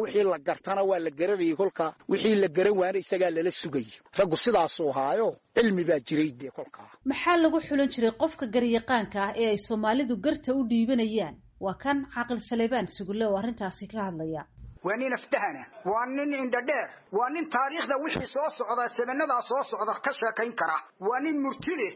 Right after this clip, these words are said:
Speaker 3: oo murtidu ku buuxdo, oo maskaxdiisu aad iyo aad u murti badan tahay.
Speaker 2: Marka xukuumada xeer ciqaabaadka ah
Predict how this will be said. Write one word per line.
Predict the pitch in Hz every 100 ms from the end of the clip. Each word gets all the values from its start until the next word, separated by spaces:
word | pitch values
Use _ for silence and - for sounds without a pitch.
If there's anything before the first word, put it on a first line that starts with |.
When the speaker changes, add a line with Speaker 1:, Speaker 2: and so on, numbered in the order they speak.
| -
Speaker 3:
oo | - 214
murtidu | 226 - 277 254
ku | 302
buuxdo, | 233 214 - 180 175 -
oo | 233 254
maskaxdiisu | 247 - - 226 226 -
aad | 233 277 226
iyo | 220
aad | 220 254 220
u |
murti | 254 214 -
badan | 220 - -
tahay. | - 147 147 -
Speaker 2:
Marka | - 240 -
xukuumada | 254 233 - 240 285 240
xeer | 185 - 214 214
ciqaabaadka | 202 202 202 196 240 240 226 - 196
ah | 214